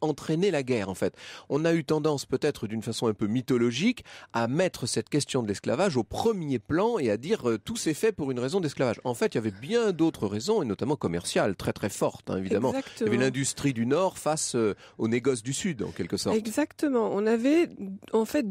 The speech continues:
Speaker 2: deux pays qui étaient en train de se constituer, de diverger de plus en plus. Vous aviez les États du Nord qui avaient le monopole sur les mines,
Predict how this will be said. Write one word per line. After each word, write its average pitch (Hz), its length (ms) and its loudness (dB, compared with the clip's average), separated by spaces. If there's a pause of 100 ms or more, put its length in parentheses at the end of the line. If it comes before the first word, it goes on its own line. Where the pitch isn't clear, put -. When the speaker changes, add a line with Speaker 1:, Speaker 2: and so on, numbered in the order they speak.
(160)
Speaker 2:
deux 269 180 4
pays 208 380 0
qui - 140 -6
étaient - 180 -4
en 180 100 0
train 208 220 0
de 190 140 2
se - 160 -2
constituer, 202 640 0
de 202 100 2
diverger 220 920 2 (160)
de 185 160 0
plus 208 280 0
en 190 120 4
plus. 190 280 0 (380)
Vous 214 160 2
aviez 214 300 4
les 247 240 4
États 226 220 2
du 202 140 0
Nord 196 360 2 (260)
qui - 100 -2
avaient 196 200 4
le 190 120 2
monopole 208 640 2
sur 180 360 -4
les 202 220 2
mines, 202 460 4